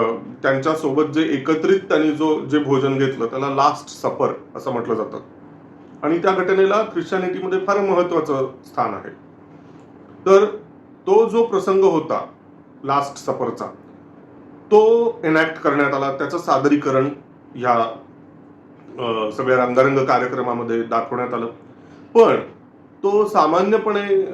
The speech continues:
सादर कर-, केला नाही, तर वेगळ्या पद्धतीने सादर केला की, येशू ख्रिस्ताच्या भूमिकेमध्ये एका ड्रॅग क्वीनला बसवण्यात आलं.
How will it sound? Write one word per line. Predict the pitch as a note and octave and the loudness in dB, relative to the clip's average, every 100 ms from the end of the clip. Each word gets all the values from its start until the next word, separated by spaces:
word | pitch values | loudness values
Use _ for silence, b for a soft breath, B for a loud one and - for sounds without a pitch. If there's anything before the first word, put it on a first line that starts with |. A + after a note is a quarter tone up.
| - | -4
सादर | E3 D3 D3+ | -2 0 0
कर-, | D3 C3+ | 0 -2
केला | C3 C#3 C#3+ | 0 0 2
नाही, | C#3+ C3+ C3+ | 0 -2 -2
तर | D3+ - - - | -4 -4 -14 -20
वेगळ्या | - C3 C#3+ C#3 F#3+ | -10 -2 0 4 2
पद्धतीने | F#3 C#3 C3 D#3 D#3 | 2 0 0 2 2
सादर | D3+ B2 A2+ | 2 2 0
केला | A2 G#2+ F#2+ - - - - - - - - - - - - - - - | -4 -6 -8 -12 -20 -20 -20 -20 -20 -20 -20 -20 -20 -20 -20 -20 -20 -12
की, | F#3+ G3+ G#3 G#3 - - - - - - - - - - - - - - | -4 -2 -2 -2 -6 -12 -20 -20 -20 -20 -20 -20 -20 -20 -20 -20 -20 -10
येशू | C#3 D3 D3 A#3+ | 2 4 4 0
ख्रिस्ताच्या | G#3 G#3 - F3+ G3+ | -2 -2 0 0 2
भूमिकेमध्ये | F#3 D#3 D#3+ F3 F3+ D#3 C3+ F3 - - - - - - - - - | 2 2 0 2 2 2 4 2 2 -6 -20 -20 -20 -20 -20 -12 -6
एका | D3+ | -2
ड्रॅग | G3+ C3 C#3+ F3+ G3+ | -2 0 2 4 2
क्वीनला | G3+ F#3+ F#3 F#3 F3+ F3 - - - - - | -4 -6 -4 0 2 2 0 -12 -20 -20 -8
बसवण्यात | C3 C3 C3+ A#2+ G#2+ | -4 0 0 -2 -4
आलं. | F#2+ | -8